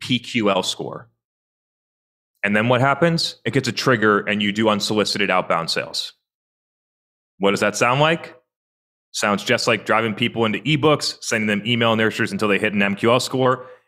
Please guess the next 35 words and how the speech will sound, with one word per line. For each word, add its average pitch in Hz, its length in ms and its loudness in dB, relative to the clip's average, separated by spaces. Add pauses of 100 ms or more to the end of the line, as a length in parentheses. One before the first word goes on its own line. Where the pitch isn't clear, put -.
(140)
and 113 160 2
then 107 360 0
doing 104 320 0
unsolicited 98 560 -2
outbound 85 320 0
sales. - 360 -6 (520)
So 120 140 2
what 101 80 0
people 143 240 2
have 98 140 2
done 117 260 4
is 90 120 0
they've 98 140 0
just - 280 -2
replaced 117 540 0
the 98 140 -6
ebook 104 480 2
with 104 200 2
a 92 60 2
free 120 260 -2
trial 117 320 2
sign 95 180 0
up. 92 100 -2
They 98 80 0
get 104 140 -6
people 110 260 -2
into 104 120 2
the 92 60 -2
product, 98 420 0
but 92 100 0
it's - 140 -4
actually 104 400 0
mostly 95 440 0
the 90 120 -4
same 85 600 -2